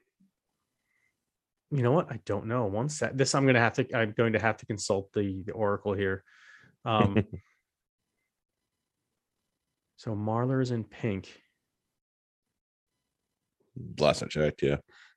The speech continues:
Speaker 1: Yeah, where the fuck is he? Oh, there he is. Okay,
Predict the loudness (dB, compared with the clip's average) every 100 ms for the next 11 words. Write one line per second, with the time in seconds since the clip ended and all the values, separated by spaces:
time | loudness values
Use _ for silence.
0 | _ -2 0 0 -2 -6 -6 -4 -4 -6
1 | -8 -16 _ _ _ _ _ _ _ _
2 | 4 6 6 4 0 -8 -6 0 0